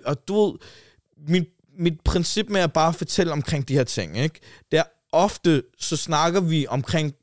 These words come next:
problematikkerne negativt, uden at kende det hele og større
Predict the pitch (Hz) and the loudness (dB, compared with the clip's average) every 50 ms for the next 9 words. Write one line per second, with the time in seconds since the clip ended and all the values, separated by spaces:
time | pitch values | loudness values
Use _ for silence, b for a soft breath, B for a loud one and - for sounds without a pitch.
0 | _ - - 143 139 139 139 127 - 156 143 156 151 151 143 127 - b b b | _ -10 -6 -2 -2 0 -2 -2 -2 -2 -2 0 0 2 0 0 -2 b b b
1 | b b b - 127 135 151 165 156 - - - - 165 151 - _ - 151 151 | b b b -8 -2 0 0 2 2 0 -2 0 0 0 0 0 _ -6 -2 0
2 | 160 165 170 175 185 175 - - 143 - - - 139 143 151 160 143 151 147 139 | 2 2 2 2 0 -2 -2 -6 -6 -4 -2 -2 -2 -2 -2 -2 -2 0 -2 -2
3 | 123 127 135 135 139 143 151 151 - 131 131 - - - 113 110 117 123 127 | -2 -2 -2 0 0 0 0 0 0 -2 -4 -4 -2 -2 0 2 2 2 0